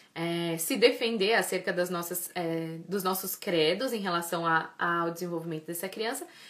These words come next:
e a gente acaba meio que deixando a vida levar. É, isso tá um, muito errado, porque é, é responsabilidade do adulto, né, se certificar de que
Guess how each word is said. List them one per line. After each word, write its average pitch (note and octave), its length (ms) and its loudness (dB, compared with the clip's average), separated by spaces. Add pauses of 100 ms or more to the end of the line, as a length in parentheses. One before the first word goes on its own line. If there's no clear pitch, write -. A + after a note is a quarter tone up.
(140)
e E4+ 40 2
a E4 40 8
gente G4 120 6
acaba F#4 340 6
meio F4+ 280 6
que F4+ 340 4 (480)
deixando F4 280 4
a D4+ 80 4
vida C4+ 200 4
levar. D#4 320 2 (760)
É, E3+ 500 0
isso A#3 180 -4
tá C#4 120 4
um, C#4 160 2
muito A#3+ 400 0
errado, F#3 560 6
porque - 580 -2 (340)
é, F#3+ 560 4
é G#3 60 -2
responsabilidade C#4 800 2
do F#3+ 80 -2
adulto, F#3 500 -2
né, D#3+ 280 -2
se A3+ 120 -2
certificar G3 680 0
de F#3 100 -8
que - 260 -8